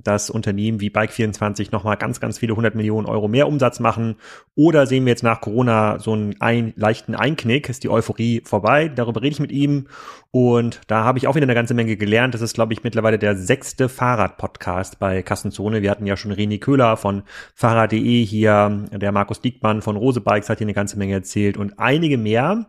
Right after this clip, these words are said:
Und wenn ihr euch grundsätzlich über das Thema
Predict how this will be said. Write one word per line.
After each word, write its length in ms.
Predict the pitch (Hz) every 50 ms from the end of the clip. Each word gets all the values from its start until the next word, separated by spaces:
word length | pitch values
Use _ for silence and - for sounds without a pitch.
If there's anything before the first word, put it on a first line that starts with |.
| _ - - - - - - _
Und 420 | - 143 147 143 143 151 147 - - -
wenn 240 | 110 131 143 147
ihr 420 | 147 - - 139 143 139 135 - 123
euch 340 | 127 131 131 - - 117 -
grundsätzlich 460 | - - 151 156 151 147 - - 131
über 120 | 131 131
das 100 | 120 -
Thema 160 | - 131 123